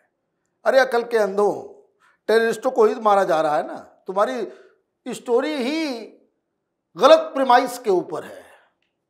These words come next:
ये अमेरिका वाले ये ज्यादा ह्यूमन राइट, ह्यूमन राइट करे, आप ये बता दो भाई आपने क्यों मारा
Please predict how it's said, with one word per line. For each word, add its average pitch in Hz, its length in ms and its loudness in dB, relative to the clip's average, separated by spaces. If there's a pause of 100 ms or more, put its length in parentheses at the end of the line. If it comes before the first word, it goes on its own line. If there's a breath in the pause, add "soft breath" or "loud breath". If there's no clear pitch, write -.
(1200)
ये 220 80 8
अमेरिका 269 400 8
वाले 294 240 12 (800)
ये 226 80 6
ज्यादा 233 280 10
ह्यूमन 269 380 6
राइट, 294 200 10
ह्यूमन 269 320 0
राइट 285 240 6
करे, 262 180 6
आप 277 240 6
ये 294 60 -4
बता 214 280 6
दो 294 140 -2
भाई 269 160 8
आपने 254 320 6
क्यों 330 180 -4
मारा 359 300 12